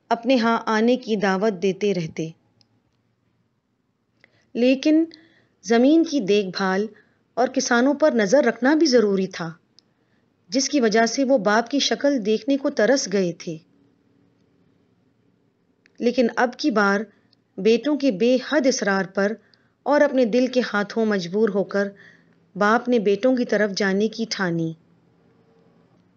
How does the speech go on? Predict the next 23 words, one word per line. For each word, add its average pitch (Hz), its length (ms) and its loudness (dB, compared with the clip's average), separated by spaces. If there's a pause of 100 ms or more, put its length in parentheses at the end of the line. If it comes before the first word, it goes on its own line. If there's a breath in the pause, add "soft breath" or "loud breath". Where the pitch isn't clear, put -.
(1800)
तवील 330 360 6
सफ़र 262 400 2
तय 240 260 2
करने 208 320 0
के 202 140 -4
बाद 175 380 -2 (540)
जब 262 260 2
वो 302 80 2
बड़े 214 300 2
बेटे 247 280 2
के 226 120 -2
पास 185 320 -2
पहुंचा, 185 500 -6 (960)
तो 269 80 4
उसकी 302 420 -2
खुशी 240 540 0
की 277 140 -2
इंतहा 214 580 0
न 247 80 2
रही। 170 440 -6 (2750)
उसने 269 400 4
बाप 208 320 4
की 220 380 -2